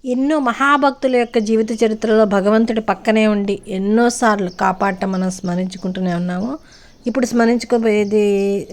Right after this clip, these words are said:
శ్రీ రామచంద్ర తాత గారి జీవిత చరిత్రలో నుంచి ఒక అద్భుతమైనటువంటి ఘట్టం అన్నమాట.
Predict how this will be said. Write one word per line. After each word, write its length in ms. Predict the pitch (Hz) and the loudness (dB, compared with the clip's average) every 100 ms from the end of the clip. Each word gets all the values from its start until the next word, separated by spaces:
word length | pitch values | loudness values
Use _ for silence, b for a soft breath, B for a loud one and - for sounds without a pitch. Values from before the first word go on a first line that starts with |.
| 196 | -8
శ్రీ 140 | - 202 | -4 -2
రామచంద్ర 540 | 202 208 214 220 214 | 0 0 0 0 0
తాత 280 | 208 196 196 | 0 -2 0
గారి 220 | 190 180 | 0 -2
జీవిత 480 | 175 185 180 175 180 | -2 -2 -2 -4 -4
చరిత్రలో 520 | 180 175 185 180 180 | -4 -4 -4 -2 -2
నుంచి 320 | 175 180 180 | -2 -4 -6
ఒక 140 | 185 170 | -4 -4
అద్భుతమైనటువంటి 1000 | 160 175 190 196 190 185 175 175 170 165 | -4 -4 -4 -2 -2 -2 -2 -4 -4 -4
ఘట్టం 360 | 170 165 175 | -8 -6 -4
అన్నమాట. 340 | 165 165 170 | -4 -4 -8